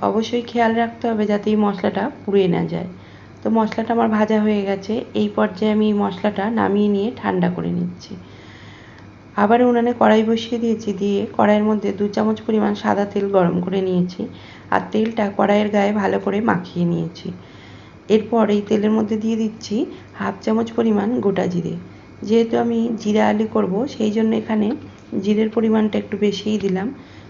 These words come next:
দিয়ে দিলাম দু পিঞ্চ মতো হিং আর দিয়ে দিচ্ছি তিনটে কাঁচা লঙ্কা, আমি খুব মিহি করে টুকরো করে কেটে নিয়েছিলাম সেই কাঁচা লঙ্কার টুকরোটা। দিয়ে একটু নাড়াচাড়া করে এই মশলাটা একটু ভেজে নিচ্ছি।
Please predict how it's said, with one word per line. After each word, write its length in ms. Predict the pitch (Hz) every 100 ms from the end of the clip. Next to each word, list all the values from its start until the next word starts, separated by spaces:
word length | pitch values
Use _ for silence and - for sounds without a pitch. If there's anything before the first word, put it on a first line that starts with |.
| -
দিয়ে 180 | 208 240
দিলাম 280 | 233 220 214 214
দু 120 | 220 214
পিঞ্চ 280 | 233 226 214
মতো 240 | 226 214 208
হিং 260 | 190 202 190 208 - - - -
আর 140 | 208 202
দিয়ে 180 | 185 226
দিচ্ছি 300 | 226 214 - 202
তিনটে 380 | 220 226 220 214 202
কাঁচা 320 | 214 180 202
লঙ্কা, 300 | 214 214 226
আমি 200 | 208 196 - - - - -
খুব 140 | - 226
মিহি 300 | 226 220 240
করে 240 | 226 208 233 - - - - - -
টুকরো 260 | 226 -
করে 180 | 208 220
কেটে 260 | 220 214 214
নিয়েছিলাম 480 | 202 196 180 196 214
সেই 160 | 214 208
কাঁচা 280 | 208 190 196
লঙ্কার 300 | 202 208 226
টুকরোটা। 500 | 180 180 180 180 180 180 - - - - -
দিয়ে 220 | 196 220 254 -
একটু 220 | 220 247
নাড়াচাড়া 560 | 226 214 208 208 220 226
করে 240 | 240 220 196 - - - - - - -
এই 80 |
মশলাটা 460 | 214 214 208 214 220
একটু 260 | 214 - 214 247
ভেজে 300 | 214 180 196
নিচ্ছি। 440 | 190 180 - -